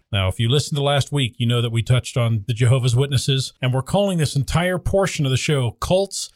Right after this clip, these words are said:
and Solutions, 'cause it's not just good enough to teach you what they teach, it's actually better to know what they're about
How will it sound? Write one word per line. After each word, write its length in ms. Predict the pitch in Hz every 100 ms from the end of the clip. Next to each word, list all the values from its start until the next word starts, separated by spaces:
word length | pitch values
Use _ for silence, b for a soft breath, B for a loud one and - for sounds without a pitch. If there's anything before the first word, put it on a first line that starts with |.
| _ _
and 180 | 160 143
Solutions, 800 | - 147 135 160 - 101 78 -
'cause 140 | - 123
it's 140 | -
not 160 | 165 165
just 160 | 147
good 140 | 185 170
enough 180 | 156 -
to 100 | 123
teach 440 | - 190 175 -
you 140 | 147
what 180 | 135 143
they 140 | 135 120
teach, 560 | - 233 170 139 - - _ -
it's 180 | 143 -
actually 380 | 156 147 - 139
better 360 | 117 156 147 127
to 160 | -
know 220 | 131 143 135
what 240 | 135 -
they're 160 | 127 117
about 400 | 107 123 123